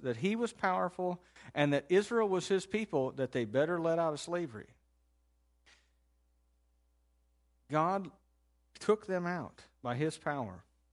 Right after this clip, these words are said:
"To him who divided the Red Sea asunder." Who does that?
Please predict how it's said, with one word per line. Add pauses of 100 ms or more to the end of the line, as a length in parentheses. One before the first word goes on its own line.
(460)
"To
him
who
divided
the
Red
Sea
asunder."
Who
does
that?